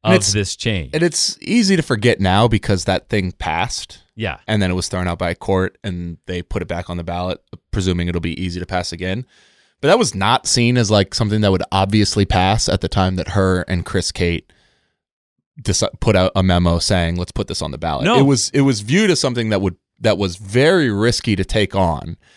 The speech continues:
Speaker 1: and that would probably lose.
Speaker 2: Yeah, building along the coast west of I five is limited to thirty feet because of a ballot measure fifty years ago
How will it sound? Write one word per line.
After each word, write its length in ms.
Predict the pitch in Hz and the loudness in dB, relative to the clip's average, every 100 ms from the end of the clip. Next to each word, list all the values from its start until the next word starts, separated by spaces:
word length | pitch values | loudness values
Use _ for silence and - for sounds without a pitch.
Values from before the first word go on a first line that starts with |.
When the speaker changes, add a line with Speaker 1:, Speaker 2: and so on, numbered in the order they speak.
| - _ - | -20 _ -2
Speaker 1:
and 200 | 107 101 | 0 4
that 220 | 113 - | 4 2
would 200 | 117 101 | -2 -2
probably 560 | - 117 120 107 95 87 | 0 2 2 0 0 0
lose. 680 | 87 92 - - - - - | 0 0 -2 -8 -10 -10 -6
Speaker 2:
Yeah, 180 | - 101 | -4 -4
building 500 | 90 95 196 202 240 | -4 -2 0 0 -2
along 320 | 175 165 170 | -2 -4 -4
the 80 | 170 | -6
coast 480 | - 110 95 - - | -4 -2 -2 -4 -8
west 380 | 87 117 - 135 | -4 -4 -4 -8
of 100 | 113 | -8
I 180 | 117 | -8
five 460 | 117 85 69 73 76 | -10 -8 -8 -8 -10
is 200 | - 90 | -12 -10
limited 360 | 98 113 113 95 | -4 -2 -4 -6
to 80 | 98 | -10
thirty 320 | - 117 135 | -6 -4 -4
feet 220 | - 101 | -6 -8
because 260 | 85 - 92 | -8 -10 -8
of 120 | 82 | -8
a 80 | 82 | -6
ballot 340 | 104 117 131 | -2 0 0
measure 260 | 98 90 87 | -4 -6 -8
fifty 400 | - 127 - 117 | -6 -6 -6 -8
years 360 | 98 101 95 | -2 -2 -2
ago 420 | 82 - 67 67 | -8 -10 -8 -8